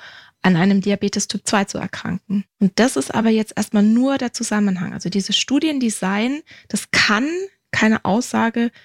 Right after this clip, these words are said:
über eine Kausalität treffen. Und Kausalität bedeutet eben Ursache-Wirkungsbeziehung. Lieblingsbeispiel sind immer die gelben Zähne.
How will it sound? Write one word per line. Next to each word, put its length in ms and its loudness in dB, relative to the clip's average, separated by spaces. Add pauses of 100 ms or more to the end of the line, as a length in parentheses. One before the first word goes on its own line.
(220)
über 180 4
eine 200 2
Kausalität 920 -2
treffen. 560 0
Und 160 -2
Kausalität 640 0 (180)
bedeutet 360 2
eben 280 2
Ursache-Wirkungsbeziehung. 1400 -2 (160)
Lieblingsbeispiel 840 2
sind 200 0
immer 260 0
die 360 0 (280)
gelben 360 4
Zähne. 480 0